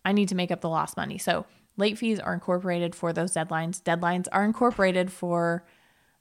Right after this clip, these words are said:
a more flexible schedule. Now, speaking of the work that you're doing for your clients, another boundary that you need to set is your scope of work. This one, oh my goodness, I'm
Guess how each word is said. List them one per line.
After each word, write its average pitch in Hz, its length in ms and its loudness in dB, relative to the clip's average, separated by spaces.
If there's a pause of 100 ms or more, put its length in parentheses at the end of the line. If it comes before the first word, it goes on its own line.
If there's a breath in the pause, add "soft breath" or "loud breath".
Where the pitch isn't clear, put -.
(140)
a 208 60 4
more 208 180 8
flexible 180 560 2
schedule. - 640 -6
Now, 185 180 0
speaking 214 640 -4
of 170 540 2
the 190 100 6
work 170 420 4
that 233 140 -2
you're 226 140 2
doing 240 300 2
for 254 140 -4
your 262 120 -4
clients, 254 580 -4 (140)
another 185 420 2
boundary 196 600 0 (320)
that 190 140 -4
you 190 80 -2
need 180 200 0
to 175 60 -8
set - 340 -4
is 175 140 -6
your 175 100 -4
scope - 560 -4
of 165 140 -10
work. - 400 -10
This 180 420 0
one, 170 260 -8 (100)
oh 220 280 4
my 214 180 2
goodness, 170 380 -4
I'm 294 340 -2